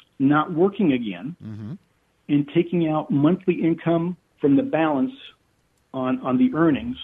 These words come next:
Speaker 1: I, I need about six thousand dollars a month. My, I guess my question is, what's a reasonable rate of return these days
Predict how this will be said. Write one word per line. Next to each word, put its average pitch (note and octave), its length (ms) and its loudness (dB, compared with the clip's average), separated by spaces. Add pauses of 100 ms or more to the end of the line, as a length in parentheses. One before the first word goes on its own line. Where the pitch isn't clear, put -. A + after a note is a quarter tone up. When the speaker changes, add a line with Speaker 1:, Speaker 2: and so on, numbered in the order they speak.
(840)
Speaker 1:
I, D#3+ 100 2 (100)
I D#3+ 80 2
need A#3 180 6
about D3+ 320 -4
six - 240 -6
thousand E3+ 400 0
dollars D3 340 0
a C3+ 40 0
month. C3+ 300 -2 (1200)
My, G#3+ 100 4
I - 40 -2
guess C4 200 2
my G3+ 100 0
question G#3 540 0
is, D#3 60 2 (180)
what's B3+ 220 2
a A3 120 2
reasonable G3+ 760 0
rate F3 240 4
of F#3 100 0
return D#3 400 -2
these B2+ 220 0
days B2 320 -4